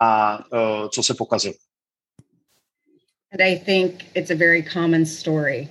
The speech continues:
Speaker 2: among us.
Speaker 1: A já si myslím, že to je, eh, hodně častý příběh mezi náma, že to není, že, že to není, eh, ojedinělý příběh tohleto.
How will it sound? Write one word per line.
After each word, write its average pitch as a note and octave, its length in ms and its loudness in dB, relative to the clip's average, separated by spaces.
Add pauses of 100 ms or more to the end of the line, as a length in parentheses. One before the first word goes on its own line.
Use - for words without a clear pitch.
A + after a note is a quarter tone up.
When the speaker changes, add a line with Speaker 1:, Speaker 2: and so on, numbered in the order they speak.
(120)
Speaker 2:
among D#3+ 360 2 (100)
us. - 360 -16 (1040)
Speaker 1:
A G#2+ 380 2
já A#2 100 4
si C3+ 140 -4
myslím, A#2+ 320 -2
že A#2 120 -6
to B2 180 2
je, A#2 400 6
eh, - 40 -16 (400)
hodně A#2 260 -4
častý B2 360 0
příběh A#2+ 420 0 (140)
mezi A2 200 -8
náma, G2+ 340 2 (260)
že A2 80 -2
to A2+ 120 0
není, G#2+ 280 4 (280)
že, G#2 160 0 (240)
že G#2+ 80 -2
to - 120 -2
není, G#2+ 220 2
eh, - 300 -6 (220)
ojedinělý G#2 480 2
příběh F#2+ 340 -4 (120)
tohleto. - 300 -20